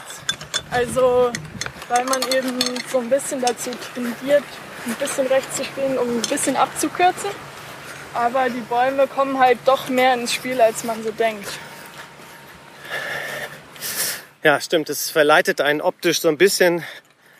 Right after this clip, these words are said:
Speaker 2: dann doch rechts zu riskieren. Und ich habe auf jeden Fall mal wieder zu viel riskiert. Aber vielleicht haben wir Glück. Vielleicht finde ich den ja.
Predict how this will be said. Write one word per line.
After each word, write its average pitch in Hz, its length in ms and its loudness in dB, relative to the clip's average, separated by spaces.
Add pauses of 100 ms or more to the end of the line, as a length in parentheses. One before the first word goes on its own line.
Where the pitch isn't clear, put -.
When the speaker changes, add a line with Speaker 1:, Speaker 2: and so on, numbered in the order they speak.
Speaker 2:
dann 147 220 0
doch 175 320 6
rechts - 400 2
zu 170 100 2
riskieren. 180 560 2
Und 139 120 -8
ich 139 80 -6
habe 151 120 0
auf - 80 -4
jeden 151 160 -2
Fall 175 160 2
mal 160 160 0
wieder 165 220 6
zu - 180 -8
viel 226 280 4
riskiert. 139 520 4 (3000)
Aber 175 220 4
vielleicht 202 240 4
haben 208 80 6
wir 208 80 8
Glück. 202 220 4
Vielleicht 175 300 0
finde 185 180 4
ich 139 60 -6
den 127 140 -2
ja. 120 220 -4